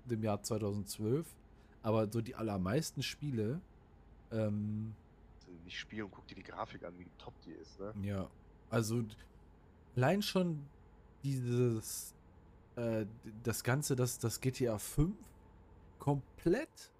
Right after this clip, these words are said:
Speaker 1: G T A, also G T A fünf Online, muss man ja dazu
Speaker 2: Ja,
Speaker 1: sagen,
Speaker 2: mega.
Speaker 1: komplett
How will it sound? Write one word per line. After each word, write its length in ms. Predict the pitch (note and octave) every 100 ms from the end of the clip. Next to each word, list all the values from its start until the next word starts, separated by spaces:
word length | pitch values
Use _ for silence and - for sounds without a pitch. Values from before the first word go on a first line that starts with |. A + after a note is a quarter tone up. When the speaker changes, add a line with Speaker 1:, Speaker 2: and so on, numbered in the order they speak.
| -
Speaker 1:
G 100 | C3
T 160 | D3+ D3+
A, 160 | A#2 F#2+ G2
also 240 | A2 A2
G 100 | G#2
T 140 | A2 G#2+
A 40 |
fünf 280 | - G#2+ - -
Online, 540 | C3 A2 D#2 G#2+ D#3 -
muss 160 | A2+ -
man 100 | G2
ja 80 | F#2+
dazu 220 | G2 F#2+
Speaker 2:
Ja, 80 | G2
Speaker 1:
sagen, 260 | G2+ C3+ - -
Speaker 2:
mega. 180 | G#2+ G2
Speaker 1:
komplett 880 | C#3 C#3 - D3 D3+ G#3+ A#3 -